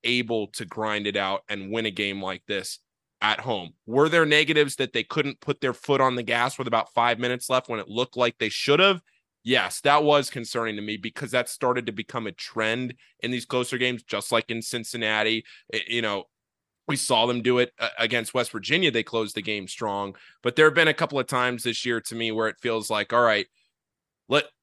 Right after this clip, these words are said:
let's close this thing out. Let's, let's really put the game away." Um,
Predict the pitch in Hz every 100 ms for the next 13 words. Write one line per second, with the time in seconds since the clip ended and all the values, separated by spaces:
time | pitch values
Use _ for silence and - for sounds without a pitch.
0 | 139 160 - 175 156 156 143 - 139 -
1 | 143 127 113 90 110 127 - - 131 -
2 | 117 135 131 123 135 - 104 117 117 107
3 | 110 104 101 87 _ _ _ - 117 113
4 | 110